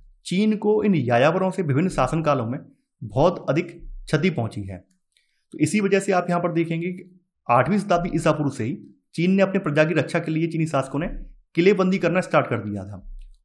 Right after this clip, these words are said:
और तीसरी शताब्दी ईसा पूर्व से इन लोगों ने क्या किया है, एक रक्षात्मक ढांचे का निर्माण किया है, जिसे आज ग्रेट वॉल of चाइना के नाम से जाना जाता है, चीन की महान दीवार के नाम से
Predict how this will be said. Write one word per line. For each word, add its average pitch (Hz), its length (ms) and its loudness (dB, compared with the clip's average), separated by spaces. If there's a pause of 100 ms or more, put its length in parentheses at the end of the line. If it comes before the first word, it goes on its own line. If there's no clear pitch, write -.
और 147 160 -2
तीसरी 190 200 0
शताब्दी 185 300 2
ईसा 190 160 2
पूर्व 170 180 0
से 190 120 -2
इन 185 60 0
लोगों 175 200 -4
ने 185 80 -2
क्या 180 120 -2
किया 185 240 -4
है, 190 300 -6 (260)
एक 196 200 2 (420)
रक्षात्मक 139 480 0
ढांचे 131 200 -2
का 170 60 2
निर्माण 135 340 2
किया 165 240 -4
है, 151 80 -2
जिसे 147 240 -4
आज 151 140 2 (520)
ग्रेट 139 240 4
वॉल 151 200 2
of 160 160 -2
चाइना 143 260 0
के 147 120 -6
नाम 139 120 2
से 143 100 -4
जाना 135 180 0
जाता 160 240 0
है, - 100 -4
चीन 147 160 0
की 139 120 -2
महान 135 220 0
दीवार 131 260 2
के 139 100 -6
नाम 135 160 -2
से - 380 -6